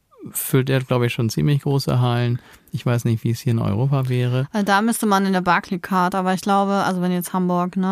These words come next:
Speaker 2: aber ich, ich glaube auch, dass, wei-, ja,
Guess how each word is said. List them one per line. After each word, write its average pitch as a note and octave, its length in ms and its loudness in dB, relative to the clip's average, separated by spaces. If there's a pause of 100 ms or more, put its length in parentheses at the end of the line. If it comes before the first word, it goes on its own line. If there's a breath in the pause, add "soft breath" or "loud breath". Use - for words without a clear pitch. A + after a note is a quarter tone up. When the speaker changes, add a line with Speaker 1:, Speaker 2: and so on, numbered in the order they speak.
(120)
Speaker 2:
aber F3+ 220 -4
ich, - 180 -10 (100)
ich - 180 -10
glaube G3+ 380 0
auch, F#3+ 180 0
dass, - 380 -6 (1500 soft breath)
wei-, A3+ 260 -4
ja, G3 240 -2